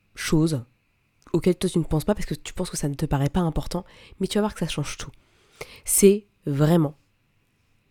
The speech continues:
ton leadership. Et là, tu vas te dire, « Non, mais vas-y, Inès, elle se fout de notre gueule. » C'est-à-dire qu'en gros, moi, si je travaille mon leadership, je vais avoir plus de clients. Et franchement, j'ai envie de te dire que oui. Oui, oui, oui, oui. Et c'est quelque chose de très simple. C'est le leadership,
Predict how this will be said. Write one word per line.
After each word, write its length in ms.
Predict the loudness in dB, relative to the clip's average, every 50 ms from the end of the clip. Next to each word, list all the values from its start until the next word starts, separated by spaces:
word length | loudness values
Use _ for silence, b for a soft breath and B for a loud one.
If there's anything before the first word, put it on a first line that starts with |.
| _ -4
ton 100 | 0 2
leadership. 380 | 4 4 4 2 -2 -4 -10 -12 -14 -18 -20 _ _ _ _ _ _ _ _ _ _ _ _ _ _ _ _ _ _ _ -2 4
Et 60 | 6
là, 80 | 6 6
tu 140 | 6 4 4
vas 60 | 4
te 60 | 4
dire, « 120 | 4 2 2
Non, 60 | 4
mais 100 | 2 2
vas-y, 220 | 2 2 2 2
Inès, 180 | 0 0 0 0
elle 60 | -2
se 80 | -4 -2
fout 120 | 0 0
de 60 | 2
notre 160 | 4 2 2 2
gueule. » 340 | 4 6 8 8 8 6 B B B B B B B B
C'est-à-dire 240 | B 4 4 4 4
qu'en 120 | 2 -2
gros, 160 | 0 0 0
moi, 100 | 0 0
si 140 | 0 -2 -2
je 40 | -2
travaille 180 | 2 2 4 4
mon 100 | 6 6
leadership, 580 | 4 6 4 2 2 0 2 4 4 4 4 2 B B B B B B B B
je 80 | 2
vais 60 | 4
avoir 160 | 4 4 4 2
plus 160 | 0 0 2
de 80 | 2
clients. 240 | 0 0 -2 -8 -8 -8 _ _ _ _ _ _ _ _ _ _ _ _ -4 0
Et 80 | 0 0
franchement, 420 | 4 4 2 4 4 2 0 0 _ _ -6
j'ai 120 | 0 2 4
envie 100 | 4 4
de 60 | 4
te 80 | 4
dire 240 | 4 4 4 0 0
que 140 | -2 -4 -4
oui. 180 | -4 -4 -6 -8 -12 _ _ _ _ _ _ _ _ _ _ -2
Oui, 220 | 4 6 6 6
oui, 140 | 6 6 4
oui, 180 | 2 0 -2 -4
oui. 140 | -4 -8 -10 -12 B B B B B B B B B B B B -2
Et 80 | 0 0
c'est 280 | 2 2 2 2 2
quelque 240 | 0 -4 -6 -4 -4
chose 120 | -4 -4
de 100 | 0 0
très 200 | 0 0 0 -2
simple. 320 | -2 -4 -4 -8 -10 -16 -18 -20 -20 _ _ _ _ _ _ _
C'est 400 | -8 -4 4 6 6 6 6 4 -2 0
le 100 | 2 4
leadership, 480 | 6 6 4 4 2 2 -2 -2 -4